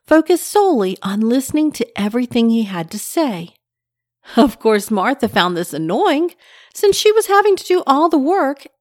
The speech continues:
and Mary did nothing. So Martha complained to Jesus about Mary's laziness. Now, Martha would have never gone so far as to complain to Jesus unless she'd already tried unsuccessfully to get Mary to get up and help.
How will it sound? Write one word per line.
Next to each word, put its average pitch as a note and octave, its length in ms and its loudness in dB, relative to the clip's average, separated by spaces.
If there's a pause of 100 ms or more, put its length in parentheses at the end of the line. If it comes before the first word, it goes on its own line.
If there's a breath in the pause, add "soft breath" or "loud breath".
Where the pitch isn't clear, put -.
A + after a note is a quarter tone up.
and C#4+ 220 2
Mary D4+ 260 4
did B3 240 -2
nothing. F#3 560 -4 (800)
So - 180 2
Martha B3 380 2
complained D#4 460 2
to D#4 80 2
Jesus F#3 640 -6 (120)
about A3+ 400 0
Mary's F#3+ 380 -2
laziness. C4 760 -2 (400)
Now, D#4+ 140 4
Martha F4 640 4
would E4+ 160 2
have F#4+ 100 2
never F#4+ 260 4
gone C4 300 2
so G3+ 160 0
far E3+ 280 -2
as F#3 120 -6
to G#3+ 80 -8
complain G#3+ 400 0
to F3 80 -2
Jesus A3 640 -6 (160 soft breath)
unless F4 340 4
she'd F4 220 2
already F4 260 4
tried A#3 340 2
unsuccessfully G#3 840 -6
to B3 140 -4
get B3+ 280 0
Mary E3+ 340 -2
to - 140 -10
get D3+ 300 -6
up F#3 180 -6
and C4+ 120 -2
help. D4 500 -4